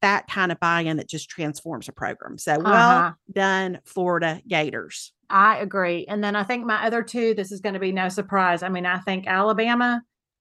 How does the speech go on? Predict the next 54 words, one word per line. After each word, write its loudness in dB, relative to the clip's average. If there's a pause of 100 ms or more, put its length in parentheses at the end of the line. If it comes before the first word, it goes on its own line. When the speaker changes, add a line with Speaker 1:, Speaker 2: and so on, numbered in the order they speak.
Speaker 2:
and -2
Speaker 1:
Mm. -12
Speaker 2:
I -4
think -6
Georgia. -4
I -2
mean, 0
I -2
feel 2
like 4 (120)
there 2
Speaker 1:
<sighs> -2
Speaker 2:
again, -6
I'm 0
like, 0
"Are 0
we 2
gonna 0
end -2
up 0
with 0
an -4
Alabama-Georgia 0
national -6
championship -4
game?" 0
I -4
kinda -2
feel -6
like -6
we -8
are. -2
I 0
Speaker 1:
Yeah. 2
Speaker 2:
mean, 0
like, -2
they 2
just, 0 (520)
they're, 4
it's 4
like, 4 (100)
it's, -4 (140)
it's 0
the, -2
those 4
two 0
teams, 0
and -6
then -2
I -2
feel 0
like -2
everybody 0
else -2